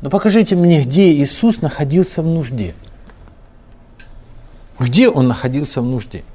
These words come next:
Он никогда не ну-, находился в нужде. А если ему надо было что-то, то он знал, как это принять.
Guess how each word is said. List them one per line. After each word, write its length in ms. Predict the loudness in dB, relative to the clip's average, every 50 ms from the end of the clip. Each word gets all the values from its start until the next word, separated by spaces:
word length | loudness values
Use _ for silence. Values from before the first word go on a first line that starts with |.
| -18 -8
Он 120 | 0 2 2
никогда 360 | 4 4 4 4 4 4 4
не 120 | 4 4 2
ну-, 220 | 2 2 2 2
находился 520 | 0 -2 -2 -2 -4 -4 -4 -4 -4 -6 -4
в 40 |
нужде. 420 | -2 -2 -2 -4 -6 -6 -8 -8 -10 -12 -20 -20 -20 -20 -20 -20 -20 -20 -20 -20 -20 -20 -20 -20 -20 -20 -20 -20 -20 -20 -20 -20 -20 -20 -20 -20 -20 -20 -20 -16 -6
А 120 | -2 2 2
если 240 | 2 2 2 0
ему 500 | 0 2 4 4 6 6 8 8 6 6
надо 320 | 6 6 4 4 4 4 4
было 360 | 4 6 6 6 6 4 4
что-то, 440 | 0 0 2 2 2 2 2 -4 -6
то 160 | -2 2 4
он 140 | 4 4 4
знал, 260 | 4 4 4 4 4
как 180 | 2 0 -4 -4
это 200 | -4 -4 -4 -4
принять. 580 | 0 2 2 2 2 0 -4 -10 -16 -20 -20